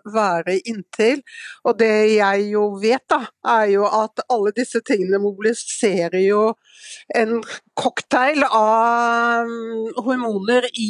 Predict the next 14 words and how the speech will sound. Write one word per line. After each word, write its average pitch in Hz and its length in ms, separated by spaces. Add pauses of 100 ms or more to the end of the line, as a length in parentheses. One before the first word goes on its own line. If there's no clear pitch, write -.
(160)
hjernen 240 580
som 247 380
er 214 280
knyttet 226 480
opp 190 180
med 202 200
at - 120
du 220 380 (140)
slapper 269 520
av, 240 320
føler 208 400
deg 214 240
vel, 220 320 (600)
eh, 220 640